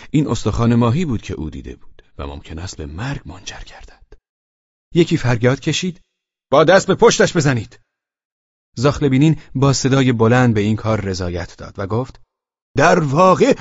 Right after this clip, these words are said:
بهترین کارها همین است.» خیراندیشان به یاری برخاستند. ماریا نیکیتیشنا، دخترک موخرمایی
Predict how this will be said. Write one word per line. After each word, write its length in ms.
بهترین 720
کارها 460
همین 360
است.» 440
خیراندیشان 800
به 100
یاری 260
برخاستند. 680
ماریا 340
نیکیتیشنا، 600
دخترک 480
موخرمایی 920